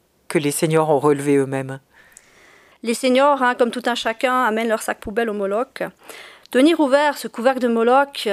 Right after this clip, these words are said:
Speaker 2: avec le sac dans les bras, c'est pas toujours évident. Au niveau encore des aménagements publics, euh, se relever d'un banc sans accoudoir, ça peut aussi être difficile si vous êtes dans la force de l'âge.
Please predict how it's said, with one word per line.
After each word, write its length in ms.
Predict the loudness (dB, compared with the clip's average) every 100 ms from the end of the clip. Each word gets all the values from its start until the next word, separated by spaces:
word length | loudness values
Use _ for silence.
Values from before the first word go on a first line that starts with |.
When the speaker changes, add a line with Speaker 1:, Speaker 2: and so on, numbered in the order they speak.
| -2
Speaker 2:
avec 240 | -4 -4
le 100 | -4
sac 220 | 0 0 0
dans 100 | 0
les 160 | 0
bras, 320 | 0 0 0
c'est 160 | 0 -4
pas 140 | -6
toujours 260 | -6 -8 -8
évident. 340 | -8 -8 -10 -12 _ _ _ _ _ -10
Au 160 | -4 -2
niveau 320 | -2 2 4
encore 340 | 4 4 0
des 140 | 0 -2
aménagements 500 | -2 -2 -2 -2 -4
publics, 640 | -6 -6 -2 -2 -2 -6
euh, 360 | -2 0 0 -4 -10 -12
se 180 | -4
relever 400 | 2 2 4 2
d'un 180 | 4 2
banc 220 | 4 4
sans 260 | 2 0 0
accoudoir, 640 | -2 -2 2 4 4 2
ça 120 | -2 -2
peut 120 | 0
aussi 220 | 0 2
être 100 | 0
difficile 560 | -2 -6 -8 -6 -8 -8
si 140 | -8
vous 160 | -4 -4
êtes 80 |
dans 80 | -2
la 140 | -4 -4
force 240 | -6 -6
de 80 | -8
l'âge. 420 | -8 -8 -12